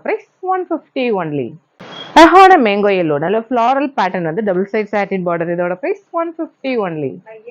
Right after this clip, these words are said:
அழகான நல்ல ஒரு கிரஷ்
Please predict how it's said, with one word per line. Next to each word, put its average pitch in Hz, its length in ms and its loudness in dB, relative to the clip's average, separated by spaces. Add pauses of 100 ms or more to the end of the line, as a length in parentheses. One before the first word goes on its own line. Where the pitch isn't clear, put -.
(1500)
அழகான 339 380 6 (100)
நல்ல 208 260 2
ஒரு 180 120 2 (220)
கிரஷ் 262 260 -4